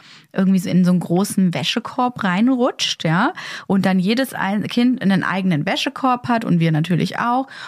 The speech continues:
Und dass dann unten in der Waschküche das richtig gut aufgeteilt ist, was wie wann gewaschen wird. Und natürlich, wir brauchen einen, eine Waschmaschine und einen Wäschetrockner, weil jetzt haben wir zwei in eins und deswegen dauert auch alles immer so lange, zum Waschen und Trocknen. Und deswegen,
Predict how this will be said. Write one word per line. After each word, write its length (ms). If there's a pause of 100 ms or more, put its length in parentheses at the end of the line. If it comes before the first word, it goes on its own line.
Und 160
dass 100
dann 160
unten 480
in 140
der 140
Waschküche 480
das 240
richtig 340
gut 220
aufgeteilt 680
ist, 300 (320)
was 260
wie 160
wann 220
gewaschen 440
wird. 140
Und 140
natürlich, 480
wir 80
brauchen 320
einen, 180 (320)
eine 100
Waschmaschine 520 (140)
und 280
einen 80
Wäschetrockner, 680
weil 140
jetzt 180
haben 120
wir 320
zwei 260
in 80
eins 320
und 120
deswegen 320
dauert 340
auch 80
alles 260
immer 240
so 60
lange, 340 (400)
zum 180
Waschen 340
und 140
Trocknen. 520 (320)
Und 160
deswegen, 680